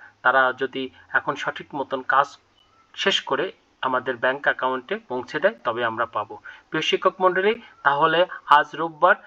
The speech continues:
আজকে সবার আশা করা যাচ্ছে যে বিকাল নাগাদ এসএমএস পেয়ে যাবেন এবং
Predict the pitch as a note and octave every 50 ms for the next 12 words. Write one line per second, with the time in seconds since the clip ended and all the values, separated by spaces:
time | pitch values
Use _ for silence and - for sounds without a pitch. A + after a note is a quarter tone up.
0 | - - - - C#3 C#3 - - - - D3 C#3 - - D3 D3 D3 D3 D3 -
1 | - - - - _ - - - - E3 D#3+ D#3+ D#3 D#3 D3+ D3+ D#3+ D#3 - -
2 | - F3+ E3+ F3 E3 C#3 C#3 C3 - C#3+ C#3 C#3 C#3 C3+ C3+ D3+ E3 - - _
3 | _ _ _ - C3 - - D3 C#3 C#3+ D3 D3 - - - _ _ _ - C#3
4 | C#3+ C#3+ C#3+ D#3+ D#3+ D#3+ F#3+ A3+ B3 A#3+ - - _ _ _ - C#3+ C3 C3 C3